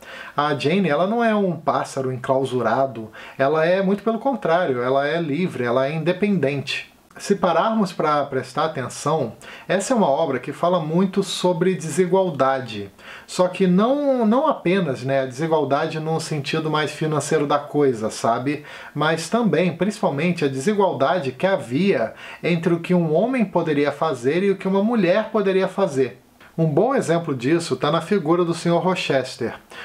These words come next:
um aristocrata típico da era vitoriana,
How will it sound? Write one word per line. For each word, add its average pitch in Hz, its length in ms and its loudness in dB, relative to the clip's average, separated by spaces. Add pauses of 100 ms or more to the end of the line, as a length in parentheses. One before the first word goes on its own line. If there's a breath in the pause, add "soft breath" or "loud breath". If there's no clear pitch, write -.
(140 loud breath)
um 156 320 2
aristocrata 165 960 0
típico - 420 -2
da 170 140 2
era 165 160 0
vitoriana, 165 720 0